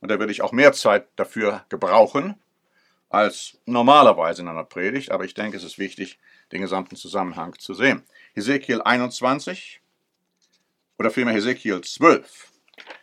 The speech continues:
Habe ich einundzwanzig gesagt? Hesekiel zwölf und Vers einundzwanzig ist das, was ich Ihnen vorlesen möchte oder mit Ihnen noch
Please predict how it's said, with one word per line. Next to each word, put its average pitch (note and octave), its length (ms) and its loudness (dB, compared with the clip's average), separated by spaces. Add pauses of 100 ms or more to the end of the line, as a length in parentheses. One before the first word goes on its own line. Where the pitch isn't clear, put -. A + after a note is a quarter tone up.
(200)
Habe - 100 -14
ich - 100 -10
einundzwanzig B2+ 520 -4
gesagt? C#3+ 360 -8 (200)
Hesekiel G#2+ 500 -8
zwölf - 640 -2 (320)
und - 140 -20
Vers D#3+ 280 6
einundzwanzig E2+ 600 -6 (500)
ist - 180 -12
das, F#2 180 -6
was E2+ 160 -8
ich - 160 -18
Ihnen D#2+ 380 -12
vorlesen E2 680 -8
möchte - 400 -6 (260)
oder F2+ 200 -6
mit G#2 200 -8
Ihnen A#2 440 -2 (680)
noch G2 340 -6